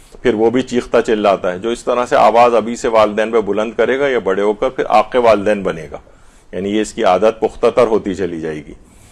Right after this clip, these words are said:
इसी तरीके से मसलन फिर उस्ताद से नफरत जन्म लेती है,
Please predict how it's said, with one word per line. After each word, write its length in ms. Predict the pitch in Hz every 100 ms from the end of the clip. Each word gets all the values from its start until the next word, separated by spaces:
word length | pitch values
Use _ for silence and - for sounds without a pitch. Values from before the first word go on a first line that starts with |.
| - - - 139
इसी 200 | - 196
तरीके 380 | 190 190 190
से 120 | 190 185
मसलन 280 | 175 185
फिर 120 | 180 175
उस्ताद 560 | 156 - - 175 165
से 380 | - 185 185 180 156
नफरत 360 | 143 139 151 139
जन्म 340 | 143 143 143
लेती 300 | 127 123 120
है, 140 | -